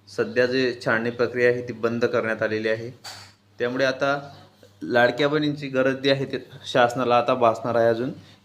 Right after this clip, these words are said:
कारण की आता निवडणुका आहेत पुढे, अ, जे आहेत ते इलेक्शन आहेत, निवडणुका आहेत, त्यामुळे लाडक्या बहिणींची गरज पुन्हा शासनाला अजून भासणार आहे. त्यामुळे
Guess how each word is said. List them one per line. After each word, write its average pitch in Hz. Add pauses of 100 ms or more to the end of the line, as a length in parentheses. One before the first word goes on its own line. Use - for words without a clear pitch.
कारण 117
की 139
आता 135 (400)
निवडणुका 127
आहेत 131 (160)
पुढे, 127 (200)
अ, -
जे 110
आहेत 120 (140)
ते 117
इलेक्शन 117
आहेत, 117 (320)
निवडणुका 113
आहेत, 117 (100)
त्यामुळे 120
लाडक्या 117
बहिणींची 123
गरज 120
पुन्हा 120
शासनाला 110
अजून 117
भासणार 107
आहे. 107
त्यामुळे 117